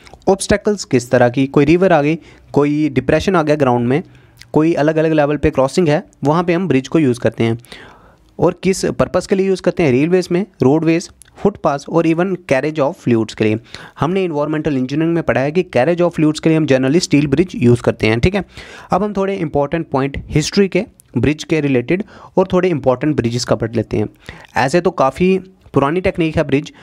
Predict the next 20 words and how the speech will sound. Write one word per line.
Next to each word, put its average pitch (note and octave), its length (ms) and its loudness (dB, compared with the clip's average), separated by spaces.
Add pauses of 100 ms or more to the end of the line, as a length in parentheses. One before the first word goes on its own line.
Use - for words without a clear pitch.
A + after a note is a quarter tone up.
(280)
but F3 240 -2 (100)
जो, F3 300 -2 (260)
जिसका D#3+ 240 0
रिकॉर्ड C#3 360 2
है E3 80 -2
हमारे D3 220 0
पास D3 220 -2
वो D3 220 2
है D3 160 0 (220)
ब्रिज C#3 320 0 (1000)
रिवर E3 340 2
नाइल C3 300 0
के C3 120 0
ऊपर, A2+ 300 0 (140)
जो D3 120 4
कि F3+ 140 0
king D3+ 260 0
of D#3 220 -2
Egypt D#3+ 260 0
ने D#3+ 120 0